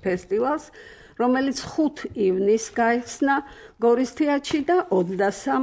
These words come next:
ივნისს დაიხურა. და ამ ორი კვირის განმავლობაში დიდი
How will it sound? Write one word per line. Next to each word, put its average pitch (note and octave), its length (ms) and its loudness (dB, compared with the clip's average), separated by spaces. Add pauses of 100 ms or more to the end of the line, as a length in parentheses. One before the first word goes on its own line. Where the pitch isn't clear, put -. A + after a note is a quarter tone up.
ივნისს F3 640 2
დაიხურა. D3+ 640 -4 (720)
და C#4 140 2
ამ C4+ 160 4
ორი A#3 220 4
კვირის G3 400 6 (260)
განმავლობაში A3 1200 2
დიდი A#3 260 0